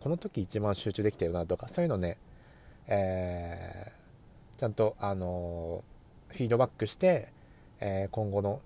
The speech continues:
二十八歳の、あ、一年間、一年間と言わずなんかず-、ずっと、まあ、やっていければなと思うんですよね。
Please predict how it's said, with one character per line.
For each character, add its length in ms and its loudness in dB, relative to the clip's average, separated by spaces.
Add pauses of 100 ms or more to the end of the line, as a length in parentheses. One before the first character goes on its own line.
(160)
二 160 2
十 140 2
八 180 -2
歳 260 2
の、 220 -6
あ、 240 -2
一 180 -4
年 160 2
間、 220 -4 (1200)
一 220 -4
年 140 2
間 200 0
と 80 2
言 100 8
わ 60 12
ず 80 0
な 80 4
ん 40 -4
か 80 0
ず-、 120 -6 (200)
ず 120 -10
っ 40 -20
と、 160 0 (960)
ま 100 2
あ、 20 6
や 100 6
っ 20 0
て 180 -4
い 60 0
け 160 2
れ 100 10
ば 140 2
な 160 0
と 160 -8
思 120 0
う 40 0
ん 20 -4
で 60 -8
す 100 -12
よ 60 -4
ね。 160 -8